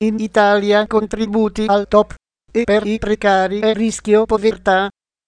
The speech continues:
Nel duemilaundici la metà delle famiglie residenti in Italia ha percepito un reddito netto non superiore a ventiquattromilaseicentotrentaquattro euro l'anno,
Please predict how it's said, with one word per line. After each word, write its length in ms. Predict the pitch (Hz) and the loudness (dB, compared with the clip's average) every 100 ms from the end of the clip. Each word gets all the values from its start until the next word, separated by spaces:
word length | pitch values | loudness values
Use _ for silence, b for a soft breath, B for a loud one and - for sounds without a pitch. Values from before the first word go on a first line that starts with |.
| _ _ _ | _ _ _
Nel 220 | 190 208 | 0 0
duemilaundici 1200 | 196 208 214 214 208 202 214 208 214 214 - 220 | -2 0 0 0 -2 -2 0 0 0 -2 -6 -6
la 160 | 214 208 | 0 0
metà 400 | 208 208 196 196 | 0 2 2 2
delle 320 | 208 220 220 | 2 2 0
famiglie 680 | 214 214 220 214 208 202 214 | 0 -2 0 -4 -2 -2 0
residenti 840 | 214 214 214 202 208 196 208 220 | 0 0 0 2 2 0 -2 0
in 120 | 214 | -2
Italia 640 | 214 - 214 202 202 208 214 | -4 0 2 4 2 2 2
ha 160 | 202 | 0
percepito 800 | 208 202 - 220 226 220 190 214 | 0 -2 -2 -4 -2 -6 0 2
un 140 | 233 226 | 2 0
reddito 580 | 208 214 196 214 226 226 | 2 2 0 0 2 2
netto 500 | 214 202 - 208 214 | 2 0 0 -2 -2
non 260 | 190 214 214 | 2 2 2
superiore 800 | 220 226 208 202 208 196 196 | -2 -2 -2 2 4 4 2
a 120 | 214 208 | 0 0
ventiquattromilaseicentotrentaquattro 2750 | 220 214 220 214 214 - 214 214 208 208 208 214 208 202 - 214 202 220 208 208 208 202 214 202 196 214 214 | 0 -2 -6 -2 -2 0 -2 -2 -4 -2 -2 0 0 0 0 0 2 0 0 -4 0 0 2 2 0 -2 0
euro 360 | 208 208 208 214 | 4 2 4 0
l'anno, 420 | 196 202 202 214 | 2 0 0 -2